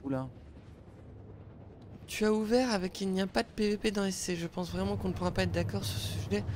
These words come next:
Speaker 2: Peut-être comment on tord le truc. Je n'ai jamais dit il n'y a pas de P V P dans S C. J'ai dit que jusqu'à maintenant, on pouvait pas dire qu'il y avait du P V P dans S C, ou c'est juste qu'on avait des flingues,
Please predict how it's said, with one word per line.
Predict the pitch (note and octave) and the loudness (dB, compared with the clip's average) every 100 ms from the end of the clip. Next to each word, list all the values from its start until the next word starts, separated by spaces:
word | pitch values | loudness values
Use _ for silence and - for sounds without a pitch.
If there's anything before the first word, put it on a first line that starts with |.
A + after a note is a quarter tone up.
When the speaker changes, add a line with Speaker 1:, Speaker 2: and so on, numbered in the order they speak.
| - - - - - - - - - - - - | -4 -2 -2 -2 -2 -2 -4 -2 -2 -2 -2 0
Speaker 2:
Peut-être | E3+ G#3 - | 2 2 2
comment | - F#3+ F#2 - | 2 4 2 0
on | - | 0
tord | - F3 | 2 4
le | F3 | 2
truc. | - - | 0 0
Je | D#3+ F3+ | 2 4
n'ai | G3+ | 6
jamais | F#3+ A#3 B3+ A#3+ | 6 6 6 4
dit | A#3 | 4
il | A3 | 4
n'y | |
a | G#3+ | 4
pas | G#3 | 2
de | - | 0
P | - G#3+ | 4 6
V | A3 | 6
P | G#3 G#3 | 6 4
dans | F#3+ G3 | 6 6
S | F#3+ | 4
C. | - - F#3+ E3 | 4 4 4 4
J'ai | E3 F3 | 2 2
dit | E3+ F3+ A3 | 2 2 0
que | - F#3 - - - - - - | 2 4 4 0 -2 -2 0 2
jusqu'à | G3+ - G#3+ | 2 6 6
maintenant, | G3 G3 A3 A3+ - | 6 6 6 6 6
on | F3+ | 2
pouvait | - E3+ F3 | 2 2 2
pas | - G#3 | 4 4
dire | F#3 G3+ G#3+ | 6 4 2
qu'il | - | 2
y | |
avait | D3+ D3+ | 2 2
du | D#3+ | 0
P | - G#3 | 4 4
V | G3 G3 | 6 4
P | G3+ F3+ | 4 4
dans | D#3+ | 4
S | D#3 D#3+ | 4 2
C, | - - A3+ B3 - - - - - | 2 6 6 6 -2 -6 -4 -4 0
ou | E3 | 4
c'est | - G3+ | 6 8
juste | E3 G#3+ G#3+ - | 6 4 4 6
qu'on | F#3 - F3 | 6 8 6
avait | G3 G3+ G3 | 6 8 8
des | F#3 | 6
flingues, | - F#3+ G3+ A#3+ C4 F3 | 6 8 10 10 8 6